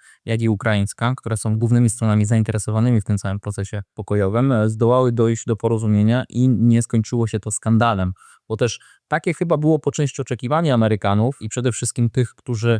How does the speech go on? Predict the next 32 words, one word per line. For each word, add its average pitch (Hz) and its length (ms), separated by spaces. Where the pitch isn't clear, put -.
spreparowali 123 640
ten 107 180
dokument. 98 460
Takie 120 240
jest 120 120
moje 117 240
przynajmniej, 101 380
takie 113 200
jest 110 120
moje 107 200
odczucie, 104 420
to 110 140
znaczy, 104 640
e, 98 100
i 160 140
Witkoff, 131 380
i - 80
Dimitryk, 143 460
i 110 60
przede 107 220
wszystkim - 240
Rosjanie, 123 460
intencją 120 540
ich, 113 260
e, 107 120
sporządzając 139 640
ten 120 160
dokument, 104 540
była 120 240
taka, 110 300
że 113 220
Ukraińcy 139 720